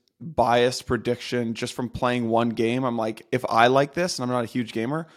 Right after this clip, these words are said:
I can only imagine what it's gonna do for everyone else. But, I mean, you mentioned things like Illuvium, Ember Sword, DeFi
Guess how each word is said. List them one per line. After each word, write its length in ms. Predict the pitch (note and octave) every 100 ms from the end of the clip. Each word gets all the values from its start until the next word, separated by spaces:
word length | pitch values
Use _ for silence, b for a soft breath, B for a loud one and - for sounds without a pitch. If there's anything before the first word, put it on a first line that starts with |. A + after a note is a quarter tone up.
| b -
I 140 | B2
can 120 | C#3+
only 200 | D3 D3+
imagine 420 | A#2 G#2 A2+ A2
what 100 | G#2+
it's 120 | A2 -
gonna 160 | A2+
do 140 | A2 A2
for 140 | G#2+
everyone 220 | A2+ G#2
else. 220 | A2 G2+
But, 240 | - A#2+ G2+
I 60 | -
mean, 140 | C3+
you 80 | D3
mentioned 320 | E3+ C#3+ C3+
things 160 | B2+ A#2+
like 100 | A2+
Illuvium, 540 | A#2 C3+ C3+ C3+ C3
Ember 240 | A#2+ B2 B2
Sword, 340 | - B2+ A#2+
DeFi 220 | A#2+ -